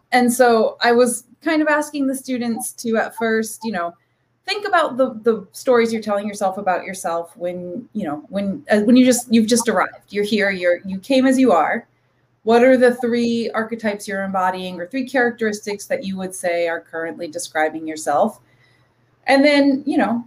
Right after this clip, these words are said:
we all generally have a version of ourself we want to become,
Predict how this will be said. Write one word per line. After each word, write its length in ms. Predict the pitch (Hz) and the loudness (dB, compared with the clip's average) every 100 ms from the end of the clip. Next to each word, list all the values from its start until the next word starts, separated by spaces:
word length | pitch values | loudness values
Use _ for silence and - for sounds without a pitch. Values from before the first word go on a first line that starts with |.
| _ | _
we 160 | 285 359 | -2 2
all 460 | 349 330 311 - _ _ _ _ | 4 4 4 2 _ _ _ _
generally 560 | 226 269 240 220 208 208 | 0 2 4 2 2 0
have 480 | 214 202 196 190 185 _ _ _ | 0 0 0 -2 -6 _ _ _
a 100 | 220 | -6
version 340 | 190 214 208 208 | -2 -2 -2 -2
of 80 | 196 | -2
ourself 460 | 190 196 190 185 - | -2 -2 -4 -6 -14
we 140 | 196 | -8
want 240 | 180 160 156 | -6 -8 -10
to 40 | |
become, 580 | 180 180 170 170 254 269 | -12 -8 -6 0 -2 -2